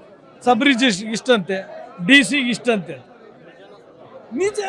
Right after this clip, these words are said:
ಸುಳ್ಳು ಯಾರು ಹೇಳ್ತಾರೆ? ಅವ್ರನ್ನೇ ಕೇಳಿ, ಆಫ್ ದ ರೆಕಾರ್ಡ್ ಮೂರುವರೆ ಕೋಟಿ ಬಂದಿದೆ ಅಂತಾರೆ. ಅವ್ರು ದುಡಿಬೇಕಲ್ಲ, ಎಲ್ಲಿ ತಗೊಂಡು ಹೋಗ್ತೀರಿ? ಎಲ್ಲಿ ಧರಣಿ ಮಾಡ್ತೀರಿ? ಮೊದಲು ಧರಣಿ ಮಾಡ್ತಾರೆ ಅಂದ್ರೆ ಭಯ ಇರೋದು.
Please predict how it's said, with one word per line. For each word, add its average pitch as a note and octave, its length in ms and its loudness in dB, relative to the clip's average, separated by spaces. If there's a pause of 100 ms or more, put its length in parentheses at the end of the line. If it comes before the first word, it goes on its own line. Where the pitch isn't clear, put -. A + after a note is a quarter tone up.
(380)
ಸುಳ್ಳು F4+ 220 2
ಯಾರು F4+ 180 4
ಹೇಳ್ತಾರೆ? A3+ 400 -2 (440)
ಅವ್ರನ್ನೇ D#4+ 420 4
ಕೇಳಿ, D4+ 260 4
ಆಫ್ B3 220 4
ದ - 20 0
ರೆಕಾರ್ಡ್ C#4 380 4
ಮೂರುವರೆ C#4+ 380 4
ಕೋಟಿ C4+ 300 2
ಬಂದಿದೆ B3+ 340 -4
ಅಂತಾರೆ. C#3+ 300 -12 (840)
ಅವ್ರು C4+ 180 2
ದುಡಿಬೇಕಲ್ಲ, D#4 440 2 (1300)
ಎಲ್ಲಿ E4+ 140 0
ತಗೊಂಡು C#4+ 280 4
ಹೋಗ್ತೀರಿ? F#3+ 280 -6
ಎಲ್ಲಿ E4+ 200 4
ಧರಣಿ D4+ 240 4
ಮಾಡ್ತೀರಿ? G#3 420 -2 (640)
ಮೊದಲು C4+ 220 6
ಧರಣಿ C#4 340 6
ಮಾಡ್ತಾರೆ C#4 380 4
ಅಂದ್ರೆ C4+ 160 4
ಭಯ A3 360 8
ಇರೋದು. G3+ 260 4